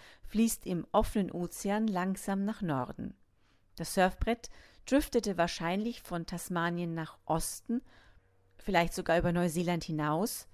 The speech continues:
bevor es im südpazifischen Wirbel nach Norden abbog, glaubt der australische Forscher. Als es auf der Höhe von Queensland war, haben es wohl sowohl die Passatwinde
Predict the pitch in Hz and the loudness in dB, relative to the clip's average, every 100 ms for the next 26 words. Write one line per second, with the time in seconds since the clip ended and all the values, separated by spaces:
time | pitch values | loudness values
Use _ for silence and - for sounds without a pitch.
0 | - - - - 233 226 262 262 277 247 | -20 -20 -20 -4 -2 4 6 6 4 0
1 | 240 240 - 190 - 220 233 - 208 175 | 0 0 -2 -2 -2 -2 -4 -2 -2 2
2 | 180 160 180 214 - 185 165 156 - 139 | 2 2 -2 -2 2 4 4 2 -4 -4
3 | - 139 - - - - - 147 135 - | -4 -4 -6 -20 -20 -20 -2 2 2 -2
4 | - - 147 - - 147 151 143 139 135 | -8 -6 -6 -6 -6 -4 -8 -6 -6 -6
5 | - - - - _ - _ - - - | -8 -10 -12 -20 _ -20 _ -20 -20 -20
6 | - - 185 190 185 180 - 165 175 202 | -20 0 0 0 -2 -2 -2 -2 0 0
7 | - 165 - 196 214 220 233 233 233 240 | 0 -6 0 2 2 2 0 2 2 2
8 | 254 226 247 226 - 208 226 214 - 190 | 0 -4 -4 -6 -4 2 2 2 -2 2
9 | 202 185 - 165 - 202 233 165 165 151 | 2 2 0 0 2 2 2 -2 -2 2
10 | 160 | 0